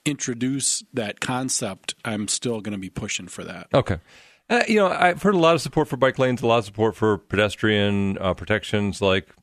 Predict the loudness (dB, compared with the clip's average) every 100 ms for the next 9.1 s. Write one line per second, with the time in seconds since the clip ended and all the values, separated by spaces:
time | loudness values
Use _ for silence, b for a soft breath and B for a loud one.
0 | -2 0 2 2 0 0 0 2 2 0
1 | -2 _ _ _ -2 0 2 2 2 -4
2 | 0 0 2 0 2 0 0 -4 2 2
3 | 2 -2 -4 0 0 0 -4 -4 -4 0
4 | 0 2 0 -2 -4 -10 _ _ _ -4
5 | 0 2 2 -2 -2 -2 0 0 2 2
6 | 0 -2 0 0 2 2 4 2 0 _
7 | -12 -4 0 2 2 2 2 2 2 0
8 | -2 -2 -4 -8 -12 _ -2 0 0 -2